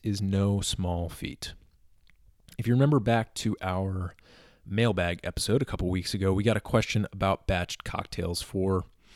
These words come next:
eh, twenty to thirty people, but this particular event that we're working is at least one order of magnitude beyond that. And as I was planning these cocktail recipes and thinking about all the logistics necessary for three hundred people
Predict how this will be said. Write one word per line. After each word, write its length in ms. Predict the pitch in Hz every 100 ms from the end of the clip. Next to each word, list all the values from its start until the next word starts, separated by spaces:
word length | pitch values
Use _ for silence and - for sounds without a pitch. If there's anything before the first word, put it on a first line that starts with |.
| - _ _
eh, 200 | 254 247 226
twenty 360 | - 123 117
to 80 | 104
thirty 380 | - - 87 87
people, 380 | - 92 - 110
but 280 | 98 98 - - - - - _ _ -
this 180 | 131 147
particular 520 | - - 131 110 98
event 260 | 92 92 -
that 300 | 92 87 -
we're 260 | 92 90
working 540 | 90 92 104 95 92 92
is 680 | 95 92 90 90 87 90 - -
at 180 | 92 78
least 460 | 98 101 139 135 -
one 200 | 107 107
order 320 | 104 98 98
of 140 | 90
magnitude 560 | 92 92 90 - 90 87
beyond 400 | 90 90 87 85
that. 240 | - - -
And 360 | 95 95 95 - - - - - _ _
as 180 | 117 123
I 120 | 131
was 180 | 139 135
planning 340 | - 101 98 98
these 160 | 95
cocktail 400 | - 76 - 64
recipes 440 | 60 62 - 92 90
and 120 | 95
thinking 420 | - 110 107 107
about 260 | 95 98 -
all 480 | 95 101 104 104 101
the 140 | 107
logistics 720 | 107 95 95 - - 90 -
necessary 560 | 92 90 98 - 90 92
for 160 | - 92
three 400 | - - 120 127
hundred 320 | 131 127 123
people 380 | - - 147